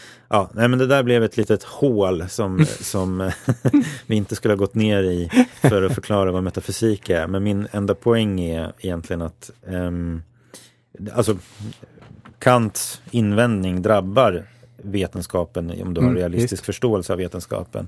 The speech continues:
Speaker 2: Det gör den.
Speaker 1: Eh, och, eh, betrakta det som en liten parentes då och, och försöker återgå till och försöka beskriva vad metafysik är då. Så någonting som kännetecknar allt som existerar.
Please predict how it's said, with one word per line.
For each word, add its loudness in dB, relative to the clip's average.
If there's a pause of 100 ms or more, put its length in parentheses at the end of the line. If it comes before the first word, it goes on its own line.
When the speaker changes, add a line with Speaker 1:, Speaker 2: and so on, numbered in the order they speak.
(160)
Speaker 2:
Det 6
gör 2 (300)
den. 0
Speaker 1:
Eh, -6
och, -8
eh, -4 (1160)
betrakta 0
det 4
som 0
en -2
liten 2
parentes 2
då -2
och, -2 (140)
och -14
försöker -8
återgå -2
till -4
och -6
försöka -10
beskriva -8
vad -10
metafysik -12 (720)
är -6
då. -12
Så -10 (120)
någonting -4
som -8
kännetecknar -6 (1040)
allt 0
som -4
existerar. -10